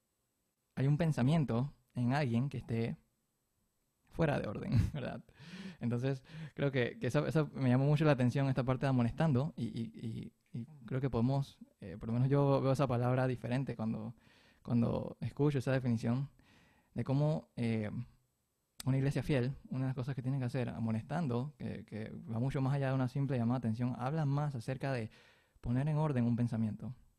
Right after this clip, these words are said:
poner en orden un pensamiento acerca de la realidad, poner en orden un pensamiento acerca de Dios, acerca de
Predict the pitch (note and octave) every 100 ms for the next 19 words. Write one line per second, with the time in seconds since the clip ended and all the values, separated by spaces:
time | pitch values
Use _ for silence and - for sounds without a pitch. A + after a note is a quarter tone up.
0 | _ - A#2+ C3+ C3+ C#3+ B2+ A#2+ C3 A#2
1 | A#2+ C3 A2+ - A2+ A#2+ A#2 A2 A#2 A#2+
2 | A2 - - - - A#2 B2+ C#3+ D3 D3+
3 | C#3 D3+ C3+ B2+ D3 - A2+ B2+ - A#2+
4 | A#2 C3 C#3 - - - A#2+ A#2 B2+ B2
5 | A2